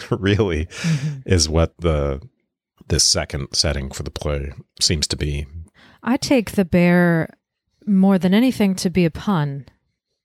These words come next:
Speaker 2: Maybe I'm being a little silly in that way, but right, but w-, there's so much emphasis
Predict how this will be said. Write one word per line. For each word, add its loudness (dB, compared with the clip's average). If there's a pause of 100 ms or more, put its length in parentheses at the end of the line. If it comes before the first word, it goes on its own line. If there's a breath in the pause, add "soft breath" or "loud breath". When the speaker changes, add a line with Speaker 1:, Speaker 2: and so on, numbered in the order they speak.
(220)
Speaker 2:
Maybe 2
I'm 0
being 2
a 0
little -2
silly 0
in -4
that -6
way, -2
but -2
right, 2
but -2 (400 loud breath)
w-, -2
there's 2
so 2
much 0 (160)
emphasis 0